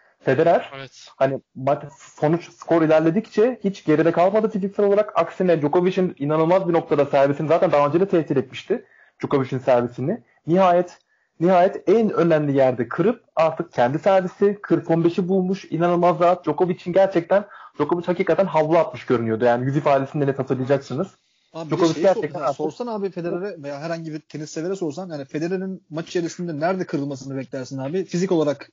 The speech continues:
Speaker 3: e, kırılabilir, güç olarak.
Speaker 1: Evet.
Speaker 3: İşte ment-, mental olarak kırıldığını gördük ama hani, e, maçın artık
Speaker 2: Son topta
Speaker 3: bitirilme,
Speaker 2: değil abi.
Speaker 3: bitire-,
Speaker 2: Ha.
Speaker 3: bitirilme anında hani ve kendi
Speaker 1: Evet.
Speaker 3: servisinde kırılmasını hakikaten, yani liste yapsan yazmazsın, öyle söyleyeyim ben sana yani.
Speaker 2: Abi de işin öbür
Speaker 1: Kim
Speaker 2: tarafına bakalım.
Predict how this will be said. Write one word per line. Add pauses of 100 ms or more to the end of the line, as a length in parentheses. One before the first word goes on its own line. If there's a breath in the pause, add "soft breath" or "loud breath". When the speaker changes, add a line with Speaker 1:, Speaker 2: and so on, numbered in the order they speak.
(120)
Speaker 3:
e,
kırılabilir,
güç
olarak. (400)
Speaker 1:
Evet.
Speaker 3:
İşte
ment-,
mental
olarak
kırıldığını
gördük
ama
hani, (380)
e, (320)
maçın
artık
Speaker 2:
Son
topta
Speaker 3:
bitirilme,
Speaker 2:
değil
abi.
Speaker 3:
bitire-,
Speaker 2:
Ha.
Speaker 3:
bitirilme
anında
hani (240)
ve
kendi
Speaker 1:
Evet.
Speaker 3:
servisinde
kırılmasını
hakikaten, (440)
yani
liste
yapsan (360)
yazmazsın,
öyle
söyleyeyim
ben
sana
yani.
Speaker 2:
Abi
de
işin
öbür
Speaker 1:
Kim
Speaker 2:
tarafına
bakalım.